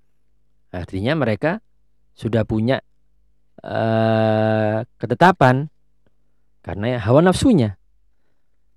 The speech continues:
Nah, untuk mencari itu baru mereka cari dalil untuk menguatkan, untuk, dan mendukungnya.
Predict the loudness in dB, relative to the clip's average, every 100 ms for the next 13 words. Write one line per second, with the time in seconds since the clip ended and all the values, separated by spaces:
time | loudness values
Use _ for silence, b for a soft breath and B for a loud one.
0 | -10 -6 2 4 4 2 -4 0 4 6
1 | 6 6 6 6 6 8 8 8 8 6
2 | 4 4 4 2 2 0 -2 0 2 2
3 | 2 2 -2 0 0 2 0 0 0 2
4 | 0 0 -2 -4 -6